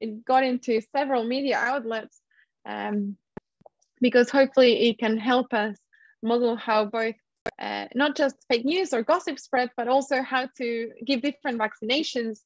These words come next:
uh, for viral spread, uh, which would stop. If you have three different types, then you stop, uh, a spread,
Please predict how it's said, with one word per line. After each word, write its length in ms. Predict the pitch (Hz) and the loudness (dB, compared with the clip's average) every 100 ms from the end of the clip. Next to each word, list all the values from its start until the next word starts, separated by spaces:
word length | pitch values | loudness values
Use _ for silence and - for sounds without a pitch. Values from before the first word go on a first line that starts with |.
| _ _ - _ | _ _ -20 _
uh, 280 | - 202 202 208 | -2 0 0 -2
for 280 | - 208 208 | 0 0 0
viral 460 | 226 254 233 214 220 _ _ _ _ _ | 2 4 4 2 -4 _ _ _ _ _
spread, 440 | - - 302 226 214 _ _ _ _ - | -8 0 2 2 -4 _ _ _ _ -12
uh, 240 | 220 214 | -8 -8
which 360 | 214 226 220 - | -2 -2 0 -2
would 180 | 220 - | -2 -2
stop. 320 | - 240 190 | 0 0 0
If 160 | 214 214 | -6 -8
you 60 | |
have 160 | 233 214 | -8 -8
three 180 | - 247 | -4 -2
different 320 | 233 233 220 | -2 -2 -4
types, 400 | 208 - 453 - - | -4 0 0 0 -2
then 260 | 226 233 226 _ _ - | -2 -2 -4 _ _ -14
you 240 | 202 208 | -8 -8
stop, 320 | - 226 196 - - _ _ | -4 -4 -4 -8 -20 _ _
uh, 200 | - 196 180 _ _ _ - | -10 -10 -10 _ _ _ -10
a 60 | |
spread, 320 | 214 - 190 | -8 -2 0